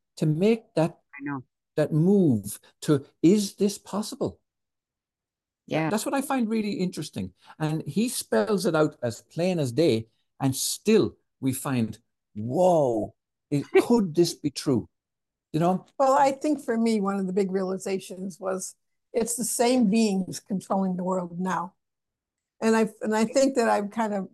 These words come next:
Speaker 3: made this connection from how long ago that was when we were first created and planted in the garden, by the way, to the beings that are still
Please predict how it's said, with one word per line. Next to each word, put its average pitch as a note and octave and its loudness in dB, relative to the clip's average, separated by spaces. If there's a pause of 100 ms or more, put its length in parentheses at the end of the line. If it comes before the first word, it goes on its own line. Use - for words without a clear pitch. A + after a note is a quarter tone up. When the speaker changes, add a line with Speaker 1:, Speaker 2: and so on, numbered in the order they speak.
Speaker 3:
made G#3+ 0
this G3 -2
connection G3 -2
from F#3 -2 (540)
how A3 2
long A#3+ 6
ago A3 6
that G3 4
was F#3+ 0
when G3+ -4
we G#3 -2
were G3 -2
first G3+ -6
created G3 0 (180)
and A3+ -6 (120)
planted C#4 2
in F3+ 2
the F3+ -6
garden, F#3 -2
by F#3 -2
the F#3 -2
way, F#3+ -2 (600)
to G#3 0 (180)
the G3+ -2
beings A#3 0
that G#3 2
are G3+ 0
still G#3 0